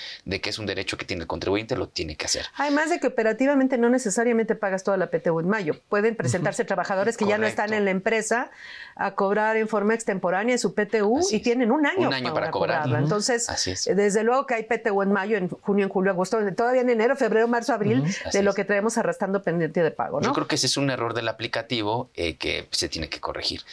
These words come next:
Speaker 1: Dos, relacionado con el tema de nóminas, muchos, eh, patrones tienen, eh, la costumbre, creo yo, eh,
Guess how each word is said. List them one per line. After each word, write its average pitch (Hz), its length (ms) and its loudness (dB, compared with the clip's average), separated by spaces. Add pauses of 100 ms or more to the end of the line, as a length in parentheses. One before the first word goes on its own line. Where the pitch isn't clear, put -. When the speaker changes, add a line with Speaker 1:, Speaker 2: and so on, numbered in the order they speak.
(360)
Speaker 1:
Dos, 147 400 -2
relacionado 131 400 0
con 165 100 -2
el 139 60 -6
tema 123 200 -2
de 120 120 -2
nóminas, 117 560 -2
muchos, 131 680 -2
eh, 101 160 0
patrones 110 640 -4
tienen, 107 580 -6
eh, 85 300 -2
la 85 160 -4
costumbre, 104 640 -4
creo 98 240 -2
yo, 95 480 -2
eh, 82 460 -4